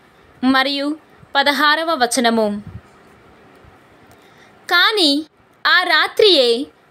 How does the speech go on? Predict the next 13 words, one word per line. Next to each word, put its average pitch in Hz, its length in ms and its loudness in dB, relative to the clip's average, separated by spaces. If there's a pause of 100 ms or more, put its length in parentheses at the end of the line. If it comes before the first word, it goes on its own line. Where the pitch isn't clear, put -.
(380)
ప్రభువు 440 420 2
వాక్కు 294 300 2
నాతానుతో 277 960 2 (220)
ఇట్లు 320 260 0 (120)
చెప్పెను, 226 540 0 (1400)
"నీవు 302 340 2
వెళ్ళి 285 480 -2 (600)
నా 349 240 2
సేవకుడు 440 560 2
దావీదుతో 294 1000 0 (680)
ప్రభువిట్లు 415 560 2
సెలవిచ్చుచున్నాడని 285 1400 2 (120)
చెప్పుము. 233 580 2